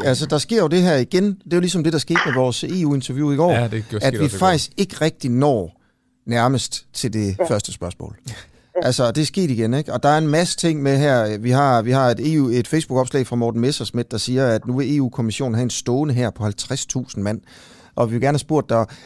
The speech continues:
Speaker 1: er det rigtigt? Er det en skræmmekampagne fra Dansk Folkeparti i virkeligheden her? Fordi så vidt vi kan se, så, så, så, så er der ikke rigtig dækning for det. Men, øhm, men, men alle mulige ting, vi gerne vil snakke med dig om. Vil du ikke komme ind i studiet, øh, i næste uge?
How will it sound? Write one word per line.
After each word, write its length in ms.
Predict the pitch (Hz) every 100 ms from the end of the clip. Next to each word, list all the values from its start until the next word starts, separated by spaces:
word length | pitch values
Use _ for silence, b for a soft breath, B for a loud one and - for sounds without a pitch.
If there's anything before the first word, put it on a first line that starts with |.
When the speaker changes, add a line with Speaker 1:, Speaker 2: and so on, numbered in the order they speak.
| B
Speaker 1:
er 60 |
det 260 | 117 147 139
rigtigt? 340 | 139 175 135
Er 40 | 110
det 80 | 135
en 60 |
skræmmekampagne 840 | - - 120 - - 101 113 120 127
fra 120 | 104
Dansk 240 | 127 127
Folkeparti 500 | - 131 - 107 135 117
i 20 |
virkeligheden 440 | 117 131 117 110
her? 120 | 110
Fordi 240 | 101 107 110
så 100 | 113
vidt 260 | 117 147 -
vi 120 | 185
kan 160 | - 101
se, 240 | 117 117 b b b b
så, 580 | - 131 139 123 113 104
så, 300 | 101 135 120 - - - - 90 90 -
så, 240 | - 101
så 120 | -
er 20 | 123
der 80 |
ikke 120 | 131 143
rigtig 260 | 131 120
dækning 260 | 143 127 101
for 120 | 123
det. 120 | 113
Men, 200 | 107 101 B B B B B 113
øhm, 720 | 113 110 107 101 101 101 123 _ -
men, 100 | 123
men 160 | 117 143 - - -
alle 200 | 202 226
mulige 240 | 208 208
ting, 220 | - 220
vi 60 | 165
gerne 160 | 160 165
vil 60 |
snakke 220 | 147 151
med 60 | 131
dig 60 | 117
om. 100 | 131
Vil 40 |
du 60 | 196
ikke 100 | 196
komme 160 | 190
ind 60 | 180
i 40 |
studiet, 500 | - 190 - 131 120
øh, 60 | 117
i 40 |
næste 200 | 135 -
uge? 100 | 127